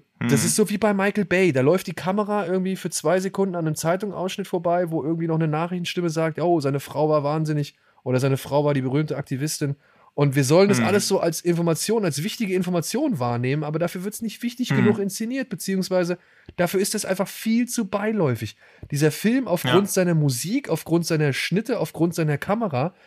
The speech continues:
Speaker 1: die auch permanent in Bewegung ist, wie bei Bay, und dann auch teilweise in zwei entgegengesetzte Richtungen geht oder zwei verschiedene Richtungen irgendwie immer versucht darzustellen,
Speaker 2: Hm.
Speaker 1: ähm, dadurch verliert sich dieser Film in so einem, in so einem Strudel, finde ich so. Alle Informationen,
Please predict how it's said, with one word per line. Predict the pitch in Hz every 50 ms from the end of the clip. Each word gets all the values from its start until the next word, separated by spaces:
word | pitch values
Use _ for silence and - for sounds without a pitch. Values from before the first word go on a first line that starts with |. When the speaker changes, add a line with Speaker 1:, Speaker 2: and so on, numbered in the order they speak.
| _ - -
Speaker 1:
die | 131 -
auch | - - - -
permanent | - - 214 220 220 214 220 220 196
in | 202 196 170
Bewegung | 170 156 185 208 202 190 147 120
ist, | 117 -
wie | 147 196
bei | 208 220 208 202
Bay, | 190 208 190 185 143 117 - _ - - _
und | - 135 127
dann | 139 175 190
auch | 190 180
teilweise | - - 190 185 180 180 180 170 156 175
in | 160 160
zwei | - - - 175 170 156
entgegengesetzte | 160 151 160 165 170 170 160 156 165 160 - 151
Richtungen | 170 196 - - 139 127 120
geht | 110 110 127 156 151
oder | 135 123 117 117 113 -
zwei | - - 139 135 131
verschiedene | - 143 - - 156 156 156 156 151 147 139 131
Richtungen | 143 202 - - - 151 131 120
irgendwie | 110 120 117 117 110 113 110
immer | 117 113 113 113 110 - _
versucht | - - 113 113 123 123 - -
darzustellen, | 117 117 117 117 117 113 110 117 120 131 143 160
Speaker 2:
Hm. | 160 _ _ _ _ _ _ _ _ _ _ -
Speaker 1:
ähm, | 131 127 135 139 147 151 143 _ _ _ _ _ _ -
dadurch | 143 139 151 175 180 165 - -
verliert | - 196 147 147 214 294 285
sich | - 247 233 -
dieser | 202 190 185 175 165
Film | - - - 170 185 208 202 196 185 -
in | 160 160
so | 151 151
einem, | 160 156 156 -
in | 156 147
so | 143 151
einem | 143 139
Strudel, | 127 - - - - - 139 175 240 277 294 254 156 127 113
finde | - - - 110 104 101 101
ich | 95 -
so. | - 98 -
Alle | - 226 330 339 -
Informationen, | 254 - - 220 202 190 180 - - - 180 185 196 196 185 165